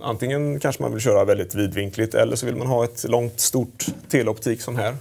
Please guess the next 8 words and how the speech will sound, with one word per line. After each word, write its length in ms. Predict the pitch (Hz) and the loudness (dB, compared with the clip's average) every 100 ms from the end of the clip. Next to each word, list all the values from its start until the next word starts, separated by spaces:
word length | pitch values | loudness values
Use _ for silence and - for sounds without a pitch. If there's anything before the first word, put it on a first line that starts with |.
| - 120 | -10 -6
och, 500 | 113 113 113 113 104 110 110 | 0 2 2 2 0 -2 -4
och 80 | |
få 580 | 107 - - 123 110 110 | -4 -8 0 2 4 4
en, 220 | 113 113 | 2 0
en 240 | - 104 98 | -2 -2 0
inzoomad 500 | 120 107 113 104 107 | 0 2 2 0 0
bild 360 | 107 107 135 | 0 -2 -4
på 240 | 120 - | -4 -4